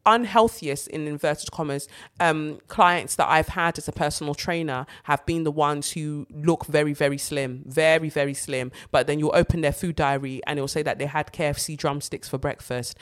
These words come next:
You know, like, there, there are so many things that you want to take into account with these things. And I'm just tired of the way that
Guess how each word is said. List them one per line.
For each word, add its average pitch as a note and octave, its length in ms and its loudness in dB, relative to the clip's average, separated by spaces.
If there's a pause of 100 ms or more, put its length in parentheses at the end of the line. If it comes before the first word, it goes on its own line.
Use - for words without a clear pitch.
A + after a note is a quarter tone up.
(200)
You F#3 120 4
know, F#3 120 8
like, E3+ 200 2
there, E3 240 6
there E3 160 4
are E3 40 2
so G3+ 220 2
many G3 200 -2
things D#3+ 460 -4 (800)
that D#3+ 340 4 (220)
you E3+ 140 -2
want E3 220 6
to - 60 -2
take E3 240 0
into D#3+ 220 -2
account E3+ 320 -2
with D#3 120 -4
these D3+ 180 -6
things. D#3+ 260 -2
And D#3 100 0
I'm D3+ 200 2
just - 280 -4
tired G3+ 420 2
of D#3 100 -2
the D3+ 80 -2
way D#3 240 -4
that - 240 0